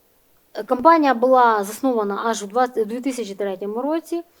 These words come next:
І в цій компанії заключено по Прозоро вісім контрактів на триста двадцять п'ять мільйонів. Але першу пропозицію вони подали лише у двадцять другому році, тобто почали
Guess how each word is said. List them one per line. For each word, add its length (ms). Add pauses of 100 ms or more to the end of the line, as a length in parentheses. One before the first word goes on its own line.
(360)
І 220
в 280
цій 220
компанії 640
заключено 680
по 120
Прозоро 400
вісім 360
контрактів 640 (400)
на 260 (140)
триста 520
двадцять 540
п'ять 240 (140)
мільйонів. 540 (600)
Але 640
першу 340
пропозицію 680
вони 240
подали 520
лише 320
у 40
двадцять 520
другому 540
році, 240
тобто 220
почали 420